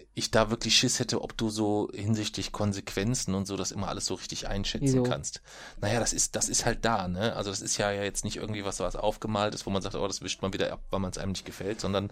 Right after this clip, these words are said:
Speaker 1: damit lebt man ja dann bis zum Ende seines Lebens. Ähm, und mit so einem V F R Aalen-Tattoo auf der Brust, ich weiß ja nicht. Das wär jetzt nicht unbedingt so meins.
Speaker 2: Kannst du ja im Nachhinein durchstreichen lassen.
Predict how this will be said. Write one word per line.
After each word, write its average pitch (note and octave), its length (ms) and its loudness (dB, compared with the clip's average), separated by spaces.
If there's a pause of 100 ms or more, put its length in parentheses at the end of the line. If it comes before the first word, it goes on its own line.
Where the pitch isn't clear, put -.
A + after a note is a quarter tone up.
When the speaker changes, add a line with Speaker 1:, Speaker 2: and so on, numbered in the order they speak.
(420)
Speaker 1:
damit G2 260 2
lebt G#2+ 320 6
man G2 120 6
ja F2+ 100 4
dann F#2 180 2
bis F2 160 0
zum - 160 -2
Ende F#2 220 -4
seines F2 320 -4
Lebens. F2+ 420 -6 (520)
Ähm, G2 180 0
und G2+ 100 -2
mit G2 120 -2
so G2 80 0
einem F#2 80 -2
V G2 180 0
F - 80 -4
R - 120 -2
Aalen-Tattoo G2+ 580 -2
auf F#2 120 0
der A2+ 100 2
Brust, A2 400 -2
ich - 160 -6
weiß G2+ 220 4
ja F#2 100 -4
nicht. - 360 -8 (960)
Das - 220 -8
wär G2+ 100 -4
jetzt F#2+ 200 -4
nicht G#2+ 200 -4
unbedingt F2+ 420 -6
so - 120 -2
meins. E2+ 240 -6
Speaker 2:
Kannst E3 160 4
du F3+ 60 12
ja D#3 80 12
im D#3+ 100 10
Nachhinein D#3+ 420 12
durchstreichen D#3+ 640 8
lassen. - 300 -2